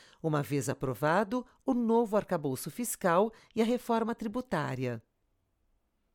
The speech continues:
O mercado doméstico também deve incorporar lentamente as medidas fiscais anunciadas pelo Ministério da Fazenda, de tal forma que o preço dos ativos pode apresentar significativa melhora ao longo do ano,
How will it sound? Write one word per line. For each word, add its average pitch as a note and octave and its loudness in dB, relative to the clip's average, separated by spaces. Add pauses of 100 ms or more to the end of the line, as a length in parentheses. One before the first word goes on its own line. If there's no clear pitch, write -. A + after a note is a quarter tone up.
(460)
O A3 2
mercado E3+ 0
doméstico C#3 -2
também C#3+ 0
deve C#3 0
incorporar C3+ -2
lentamente D3 -2 (240)
as G#3 -2
medidas A3+ -4
fiscais G3 0
anunciadas F#3+ -2
pelo F#3 -2
Ministério F3+ -2
da F3 -2
Fazenda, F3+ -2 (340)
de A#3+ -4
tal A3+ -4
forma A#3 0
que A#3 -6
o G#3+ -2
preço A3+ -2
dos C#3 -6
ativos C#3+ -4 (320)
pode D#3 4
apresentar C#3+ 0
significativa D3 -4
melhora C#3 0
ao F3+ -2
longo A#2+ -6
do G3 -2
ano, C#3+ 0